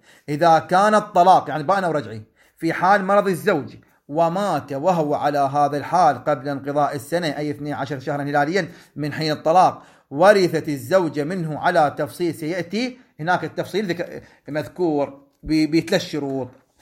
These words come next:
الشرط الأول: أن لا تتزوج المرأة بغيره إلى موته أثناء السنة. اثنين: أن لا يكون الطلاق بأمرها ورضاها. ثلاثة: موت الزوج في ذلك المرض بسببه أو بسبب آخر.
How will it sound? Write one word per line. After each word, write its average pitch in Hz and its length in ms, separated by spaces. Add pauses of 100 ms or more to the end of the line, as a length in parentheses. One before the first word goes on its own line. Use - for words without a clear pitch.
(1300)
الشرط 160 340
الأول: 180 340
أن 165 120
لا 180 140
تتزوج 151 320
المرأة 160 280
بغيره 151 560
إلى 147 180
موته 147 340
أثناء 147 280
السنة. 135 380 (720)
اثنين: 160 260
أن 156 80
لا 170 120
يكون 170 200
الطلاق 160 360
بأمرها 151 460
ورضاها. 135 640 (580)
ثلاثة: 175 340
موت 175 260
الزوج 160 260
في 151 140
ذلك 180 280
المرض 151 360
بسببه 180 440
أو 185 60
بسبب 165 300
آخر. 123 800